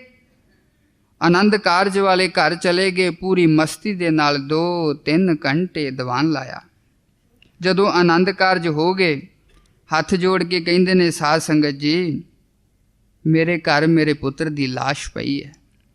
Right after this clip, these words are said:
ਚਲੋ ਹੁਣ ਉਹਦਾ ਵੀ ਸੰਸਕਾਰ ਕਰ ਆਈਏ।" ਸੰਗਤ ਨੇ ਆਖਿਆ, "ਸੰਤ ਜੀ ਮਹਾਰਾਜ, ਤੁਸੀਂ ਪਹਿਲਾਂ ਦੱਸਣਾ ਸੀ।"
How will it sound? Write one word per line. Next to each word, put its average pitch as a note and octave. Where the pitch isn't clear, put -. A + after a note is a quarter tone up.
ਚਲੋ E3+
ਹੁਣ E3
ਉਹਦਾ D#3
ਵੀ D#3+
ਸੰਸਕਾਰ C3
ਕਰ B2+
ਆਈਏ।" -
ਸੰਗਤ D#3+
ਨੇ E3
ਆਖਿਆ, D#3+
"ਸੰਤ D3+
ਜੀ E3
ਮਹਾਰਾਜ, E3
ਤੁਸੀਂ F3
ਪਹਿਲਾਂ F#3
ਦੱਸਣਾ D3+
ਸੀ।" D3+